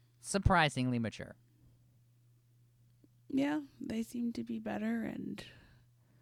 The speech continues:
Speaker 2: hopefully it sticks.
Speaker 1: Huh. You never know in paradise. Anything could happen. <laughs>
Speaker 2: Yeah,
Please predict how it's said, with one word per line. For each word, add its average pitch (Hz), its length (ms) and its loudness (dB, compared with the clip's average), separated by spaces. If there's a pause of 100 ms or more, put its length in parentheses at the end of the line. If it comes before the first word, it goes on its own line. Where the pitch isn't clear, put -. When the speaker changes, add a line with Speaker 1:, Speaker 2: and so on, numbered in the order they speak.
(760)
Speaker 2:
hopefully - 560 -6
it 226 120 -8
sticks. - 560 -12 (960)
Speaker 1:
Huh. 156 240 12 (880)
You 117 180 4
never 135 300 6
know 139 340 8
in 107 480 4 (1600)
paradise. 82 1000 -6 (1300)
Anything 92 420 -2
could 90 100 -8
happen. 92 500 -6 (600)
<laughs> 156 80 -2 (2500)
Speaker 2:
Yeah, 208 180 -4